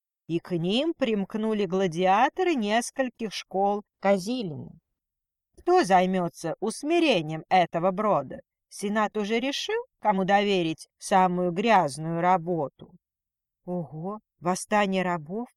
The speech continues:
Я ничего такого не слышала. Но не будет же Оливия сочинять. Значит, ходят какие-то слухи.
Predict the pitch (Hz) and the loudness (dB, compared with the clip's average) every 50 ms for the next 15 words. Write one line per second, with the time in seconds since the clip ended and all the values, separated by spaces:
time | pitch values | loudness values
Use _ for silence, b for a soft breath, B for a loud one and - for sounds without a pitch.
0 | _ _ _ _ _ _ _ - 143 160 175 175 175 185 190 - - 208 196 208 | _ _ _ _ _ _ _ -12 -6 -4 -2 -2 -2 -2 -4 -4 -6 -6 -6 -4
1 | - 214 214 - 240 233 233 254 254 277 - - - 294 269 208 165 - - - | -4 -6 -6 -4 -6 -6 -4 -4 -4 -6 -8 -8 -6 -4 -4 -4 -4 -6 -12 -16
2 | 151 - - _ _ _ _ _ _ _ _ - 160 175 180 180 190 190 185 233 | -18 -20 -20 _ _ _ _ _ _ _ _ -8 -4 -2 0 0 -2 -2 0 0
3 | 330 339 - 311 208 185 208 208 202 214 214 233 214 190 214 208 - - 233 - | 0 0 0 -2 -4 -2 -2 -2 -2 0 -2 -4 -2 -2 -4 -4 -4 -8 -10 -8
4 | - 277 269 277 247 196 156 139 - _ _ _ _ _ _ _ _ _ _ - | -6 -6 -4 -4 -2 -4 -4 -4 -8 _ _ _ _ _ _ _ _ _ _ -14
5 | 151 143 147 160 170 180 196 233 247 - - 320 - - - 233 233 233 240 262 | -12 -6 -4 -2 0 0 0 0 -2 -2 -4 -6 -6 -6 -4 -2 -2 0 0 -4
6 | - - 233 220 - - 233 240 - - 269 262 - - 254 254 240 185 135 - | -4 -2 -4 -4 -4 -4 -8 -8 -4 -4 -6 -6 -6 -8 -6 -6 -4 -6 -6 -8
7 | - - | -14 -20